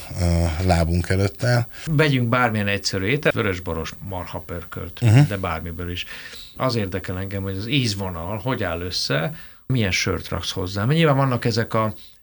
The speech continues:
Speaker 2: közmegegyezések, hogy a halhoz fehérbor, savanykás, ilyen, ilyen, és kicsit savanyú
Speaker 1: Igen,
Speaker 2: sörök.
Speaker 1: most,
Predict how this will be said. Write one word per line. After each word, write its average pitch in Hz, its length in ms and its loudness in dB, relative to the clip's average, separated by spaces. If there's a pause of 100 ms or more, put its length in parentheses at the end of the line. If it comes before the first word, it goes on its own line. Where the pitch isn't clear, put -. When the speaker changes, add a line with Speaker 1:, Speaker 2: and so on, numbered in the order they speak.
(140)
Speaker 2:
közmegegyezések, 95 1000 -2
hogy 98 140 -6
a 92 60 -2
halhoz 92 480 -2
fehérbor, 95 1000 -2
savanykás, 95 960 -2
ilyen, 95 340 -4
ilyen, 90 400 -6
és 95 120 -6
kicsit 101 280 -4
savanyú 101 420 0
Speaker 1:
Igen, 120 140 4
Speaker 2:
sörök. 131 140 8
Speaker 1:
most, 139 260 6